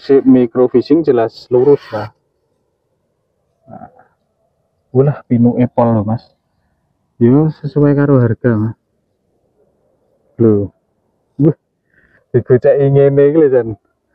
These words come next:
Mantap, Rek. Actionnya seperti ini, kalau lihat dari belakang.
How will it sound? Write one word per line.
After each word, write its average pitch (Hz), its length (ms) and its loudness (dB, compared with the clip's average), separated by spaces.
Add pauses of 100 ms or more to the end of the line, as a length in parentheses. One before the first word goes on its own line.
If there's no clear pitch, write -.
(420)
Mantap, 220 640 0
Rek. - 160 -4 (1120)
Actionnya 160 480 0
seperti 160 400 -2
ini, 131 240 -2 (160)
kalau 120 160 0
lihat 120 320 0
dari 120 160 0
belakang. 110 640 -4